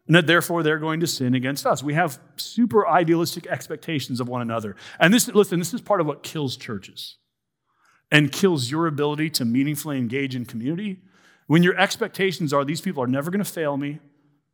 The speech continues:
They're always gonna be there for me. They're never gonna show their flaws and faults and failures. And if they do, it's certainly not gonna be against me." And then that happens, right? Throw in the towel. But you know what really changed your involvement in the church?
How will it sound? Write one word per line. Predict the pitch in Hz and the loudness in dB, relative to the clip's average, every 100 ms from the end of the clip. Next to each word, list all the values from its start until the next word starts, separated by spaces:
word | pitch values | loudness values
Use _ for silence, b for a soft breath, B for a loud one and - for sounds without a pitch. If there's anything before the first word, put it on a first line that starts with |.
| _ _ _ _ _ - | _ _ _ _ _ 2
They're | 147 131 | 4 6
always | 147 190 | 4 2
gonna | 180 180 | 0 -2
be | 151 | 0
there | 135 127 | 0 0
for | - 131 120 | -4 -6 -6
me. | 120 127 175 _ _ _ _ - | -6 -10 -14 _ _ _ _ -2
They're | 131 135 | 2 4
never | 151 180 | 4 4
gonna | 175 165 | 0 -2
show | - 175 | -2 -2
their | 151 131 | 0 -2
flaws | - 151 151 143 | 2 2 2 -2
and | 135 | -6
faults | 151 139 135 | -2 -2 -2
and | 127 | -4
failures. | 156 135 139 135 | -2 0 -2 -4
And | - | -2
if | 160 | 0
they | 165 | 0
do, | 151 202 | 0 2
it's | 147 | 0
certainly | - 165 143 | -6 -4 -2
not | 143 | -2
gonna | 143 | -4
be | 131 | -6
against | 135 131 120 139 | -4 -4 -4 -4
me." | 117 101 110 _ _ _ _ _ _ _ _ _ _ - | -4 -6 -10 _ _ _ _ _ _ _ _ _ _ 0
And | 131 | 4
then | 156 | 6
that | 185 180 | 6 4
happens, | 247 220 147 147 - - _ _ _ _ _ _ _ _ _ _ - - _ | 4 2 0 -2 -4 -8 _ _ _ _ _ _ _ _ _ _ -16 -16 _
right? | 131 143 175 - - | 2 2 2 -6 -16
Throw | 165 156 | -6 -2
in | 156 | 0
the | 160 | 0
towel. | 147 113 98 98 _ _ _ _ _ _ _ _ _ _ _ _ _ - | -2 -4 -6 -14 _ _ _ _ _ _ _ _ _ _ _ _ _ 2
But | 175 | 6
you | |
know | 196 | 8
what | 240 190 | 8 6
really | 202 208 | 2 2
changed | - - 165 196 175 | -4 -2 0 0 0
your | 165 | 0
involvement | 147 135 147 156 160 | 0 2 2 2 -2
in | 143 | -2
the | |
church? | 131 131 156 165 - | -4 -6 -6 -8 -18